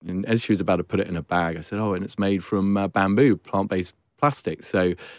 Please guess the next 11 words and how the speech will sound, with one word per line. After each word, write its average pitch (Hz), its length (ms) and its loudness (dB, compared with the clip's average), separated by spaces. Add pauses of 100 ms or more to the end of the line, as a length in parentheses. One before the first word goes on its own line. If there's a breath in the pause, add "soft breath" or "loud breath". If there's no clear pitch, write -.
(200 loud breath)
you 101 80 2
know, 92 280 0
you're 107 380 0
obviously 101 300 -2
reducing 98 440 0
your 98 100 2
use 98 200 0
of 104 80 -4
petroleum 165 420 4
plastic, - 460 -6
and, 90 240 -10